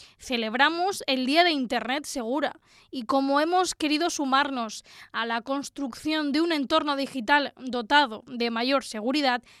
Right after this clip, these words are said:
tenemos con nosotros al vicerrector de Tecnologías de la Información de la U M H, Federico Botella. Con él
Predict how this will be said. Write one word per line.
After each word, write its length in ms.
tenemos 360
con 180
nosotros 680
al 240
vicerrector 720
de 140
Tecnologías 640
de 60
la 100
Información 680
de 100
la 120
U 140
M 180
H, 400
Federico 580
Botella. 480
Con 220
él 180